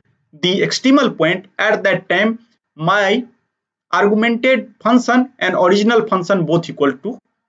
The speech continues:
remains the same, because I cannot going to change my optimization problem or extremization problem. I am going to ex-, extremize same function, and due to that reason,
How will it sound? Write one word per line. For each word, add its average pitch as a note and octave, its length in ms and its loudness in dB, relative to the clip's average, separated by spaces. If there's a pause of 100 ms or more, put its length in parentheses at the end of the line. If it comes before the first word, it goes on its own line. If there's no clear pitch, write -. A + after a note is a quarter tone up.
(220)
remains D#3 300 2
the C#3+ 120 0
same, A#2 320 -4 (260)
because B3 320 2
I A3 140 2
cannot B3 540 2 (260)
going A3+ 240 4
to A#3+ 100 -2
change A#3 280 -2
my A3+ 100 2
optimization G3+ 800 0 (240)
problem E3+ 360 2
or E3+ 120 2
extremization E3 760 -2
problem. B2+ 380 0 (340)
I G3+ 100 -2
am G#3+ 100 2
going A3+ 240 2
to A#3+ 100 0
ex-, - 180 -4
extremize G#3 760 -2
same A#3+ 340 0
function, B2 440 -2 (360)
and G3+ 160 2
due A3 140 2
to A#3 120 -8
that A3+ 240 -2
reason, G#3 580 -2